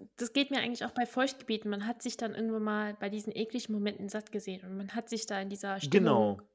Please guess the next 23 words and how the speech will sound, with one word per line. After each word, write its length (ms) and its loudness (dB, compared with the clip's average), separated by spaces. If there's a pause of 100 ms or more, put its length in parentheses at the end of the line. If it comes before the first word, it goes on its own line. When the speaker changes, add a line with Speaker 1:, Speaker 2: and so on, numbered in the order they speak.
Speaker 1:
eingefunden 720 0
und 120 -12
man 100 -8
konnte 220 0
den 240 -4
Film 180 0
dann 140 2
Speaker 2:
Also 40 0
ich 40 -2
Speaker 1:
so 20 -2
Speaker 2:
kann 100 8
das 120 6
Speaker 1:
gucken. 0 -
Speaker 2:
vielleicht 200 8
vergleichen, 540 6
also 220 4
wie 80 6
Speaker 1:
Mhm. 0 -
Speaker 2:
bei 160 8
mir 140 6
zum 160 0
Beispiel, 300 2
wenn 220 6